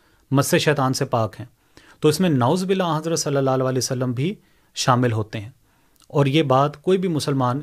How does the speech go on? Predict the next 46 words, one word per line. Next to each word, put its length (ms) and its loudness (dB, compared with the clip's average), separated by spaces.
اس 80 -20
کو 120 -6
گوارا 280 0
نہیں 200 -4
کر 120 -8
سکتا۔ 260 -10
تو 100 -6
بہرحال 320 0
یہ 120 -4
ایک 260 -2
علمی 320 2
عقیدہ 320 -2
ہے 200 0
جو 160 2
رائج 320 2
ہے۔ 120 -4
حضرت 180 -4
مسیح 200 -4
علیہ 120 -2
الصلوۃ 180 -4
والسلام 260 -6
نے 80 -2
فرمایا 320 -2
کہ 100 -6
یہ، 320 2
یہ 160 2
جو 160 0
ہے 220 0
یہ، 440 -2
اے، 360 -6
سچے 320 0
مسلمان 500 0
کی 140 -8
جو 520 -2
غیرت 380 2
ہے 160 -4
وہ 60 -2
کبھی 280 0
بھی 120 0
اس 140 -6
بات 220 0
کو 100 -6
برداشت 520 -2
نہیں 400 -2
کر 160 -4
سکتی۔ 340 -14